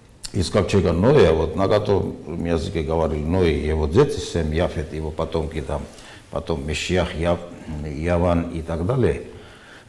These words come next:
<clears throat> чей потомками мы являемся и считаем себя. Вот на том языке мы и говорим. Это <clears throat> основное, первая основа. Вторая основа, что нам, мы живем на землю, на которой вышли из ковчега Ноя.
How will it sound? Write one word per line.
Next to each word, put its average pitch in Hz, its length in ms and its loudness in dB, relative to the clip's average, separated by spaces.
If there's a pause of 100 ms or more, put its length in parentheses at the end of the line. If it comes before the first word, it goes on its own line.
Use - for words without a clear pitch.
<clears throat> 120 460 6
чей 104 260 8
потомками 85 560 4
мы 85 120 2
являемся 80 680 0
и 78 60 0
считаем 76 440 -4
себя. 76 380 -6
Вот 127 240 0
на 123 120 6
том 156 240 2
языке 120 500 4
мы 113 140 2
и 101 160 2
говорим. 80 440 2 (360)
Это 92 280 -2 (360)
<clears throat> 107 540 0
основное, 101 640 2 (600)
первая 117 380 8
основа. 110 520 4
Вторая 123 380 8
основа, 90 380 2
что 85 240 -2
нам, 90 300 0 (420)
мы 101 140 4
живем 101 340 6
на 90 140 4
землю, 85 540 4 (520)
на 92 120 0
которой 95 440 6
вышли 87 400 4
из 82 140 2
ковчега 85 480 2
Ноя. 78 420 2